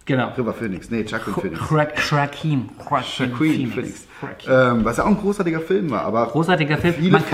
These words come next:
Speaker 2: Freunde
Speaker 1: sich
Speaker 2: von
Speaker 1: darüber
Speaker 2: mir
Speaker 1: streiten, ob's der richtige Comicfilm, der richtige Joker ist. Da kann man sich drüber streiten, aber ich, es ist ein großartiger Film, der Joker, definitiv.
Speaker 2: Und viele Freunde, äh, Freunde von mir fanden den halt richtig, äh, schlecht, haben sie auch so gesagt, weil die haben aber was anderes erwartet,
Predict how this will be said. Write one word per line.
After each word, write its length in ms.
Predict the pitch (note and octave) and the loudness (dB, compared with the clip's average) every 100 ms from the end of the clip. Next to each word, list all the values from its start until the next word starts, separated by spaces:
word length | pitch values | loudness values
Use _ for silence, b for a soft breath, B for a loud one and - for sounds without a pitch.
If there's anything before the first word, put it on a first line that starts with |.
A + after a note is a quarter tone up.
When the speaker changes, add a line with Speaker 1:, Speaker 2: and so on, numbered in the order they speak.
| E3+ | 6
Speaker 2:
Freunde 100 | G3 | 6
Speaker 1:
sich 80 | G3 | 4
Speaker 2:
von 100 | F3+ | 6
Speaker 1:
darüber 180 | F3+ F#3 | 6 6
Speaker 2:
mir 40 | |
Speaker 1:
streiten, 560 | - C#3+ C#3 E3 G3 F3+ | 2 0 4 4 2 0
ob's 340 | C#3+ D3+ - | 0 0 -4
der 200 | - C3+ | 0 0
richtige 460 | B2+ D#3 - C3+ B2+ | 0 -4 -2 -2 -2
Comicfilm, 800 | - D3+ E3+ F3+ - - E3 D3+ | 0 2 4 0 -6 -2 0 2
der 120 | C3+ | 2
richtige 360 | C#3+ C#3+ C3 B2 | 2 0 -2 -2
Joker 560 | A2 B2+ C3+ C3+ G#2 | -2 0 0 0 -8
ist. 100 | G2+ | -8
Da 60 | A2+ | -6
kann 180 | C3+ C#3+ | 0 0
man 140 | C#3+ | 0
sich 80 | C3+ | -2
drüber 180 | B2+ B2 | -6 -6
streiten, 480 | - A#2+ C#3+ F3 | -4 -2 -2 -4
aber 240 | C3+ B2+ B2 | -4 -4 -4
ich, 220 | A#2+ - | -10 -12
es 180 | A#2 G#2+ | -12 -6
ist 180 | D#3+ C#3+ | -4 -2
ein 120 | C#3 | -2
großartiger 500 | C3+ C3 C3 A#2+ A#2+ | -2 -4 -2 -4 -6
Film, 220 | C3 B2 | -8 -8
der 80 | G#2+ | -10
Joker, 300 | - - F2+ | -14 -14 -8
definitiv. 500 | B2 C3+ B2 - - - - | -6 -6 -6 -8 -14 -10 -6
Speaker 2:
Und 80 | |
viele 220 | A2+ B2+ A#2 | -2 -2 -2
Freunde, 360 | G#2+ A2 C#3 | -2 0 0
äh, 60 | A#2 | 0
Freunde 260 | - G#2 | -2 -4
von 140 | C3+ D#3 | -2 0
mir 120 | D#3 | -2
fanden 240 | D#3 - | -2 -4
den 140 | D3 D3 | -2 -2
halt 140 | C#3 | -2
richtig, 380 | C3+ C#3 D3+ C#3+ | -4 -4 -4 -4
äh, 340 | C3 C3+ C#3 C3+ - - | -2 0 0 -4 -8 -8
schlecht, 340 | C#3 A2 - | -4 -4 -2
haben 140 | G#2+ | -4
sie 80 | A#2 | 0
auch 60 | A#2 | 0
so 120 | C#3 | 0
gesagt, 380 | C#3+ D3 A2+ G#2+ | 0 0 0 0
weil 80 | G#2+ | -2
die 80 | |
haben 160 | G#2+ B2 | 0 -2
aber 400 | B2+ B2+ C#3 - | -2 0 -2 -4
was 180 | A#2 A2+ | -10 -8
anderes 360 | D3+ D3 B2+ B2+ | -2 -2 -2 -6
erwartet, 400 | A#2+ B2+ - | -4 -2 -4